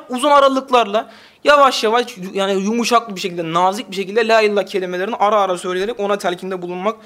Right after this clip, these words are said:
Peygamber Efendimiz sallallahu aleyhi ve sellem'in tavsiyesidir yani. Şunu da alimler söylemişlerdi. Mesela la ilahe illallah mı densin yoksa la ilallah de.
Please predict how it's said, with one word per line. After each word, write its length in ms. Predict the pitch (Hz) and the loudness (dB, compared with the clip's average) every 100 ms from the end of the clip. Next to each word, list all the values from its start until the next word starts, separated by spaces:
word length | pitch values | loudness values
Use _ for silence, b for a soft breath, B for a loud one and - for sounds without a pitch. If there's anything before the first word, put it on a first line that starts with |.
| B B B _ | B B B _
Peygamber 400 | 196 170 175 175 | -6 -2 -2 -2
Efendimiz 240 | 170 170 - | -2 -6 -8
sallallahu 160 | 170 | -10
aleyhi 140 | 175 208 | -8 -10
ve 40 | |
sellem'in 220 | 202 160 | -2 -2
tavsiyesidir 420 | 165 160 156 143 | -2 -8 -8 -10
yani. 200 | 139 131 120 _ _ _ - | -8 -10 -14 _ _ _ -10
Şunu 220 | - 254 | -4 2
da 60 | 254 | 6
alimler 320 | 226 220 214 | 6 4 0
söylemişlerdi. 520 | 196 190 185 185 170 | 0 -2 0 0 0
Mesela 440 | 190 202 202 165 208 | -2 0 0 4 4
la 120 | 254 | 4
ilahe 320 | 254 262 262 | 4 2 4
illallah 260 | 269 294 294 | 4 2 2
mı 140 | 277 | 2
densin 340 | 269 269 269 | 2 2 -4
yoksa 200 | 269 269 | -4 2
la 260 | 262 240 262 | 4 6 4
ilallah 480 | 254 254 262 254 147 | 4 2 2 0 4
de. 240 | 247 165 | 4 4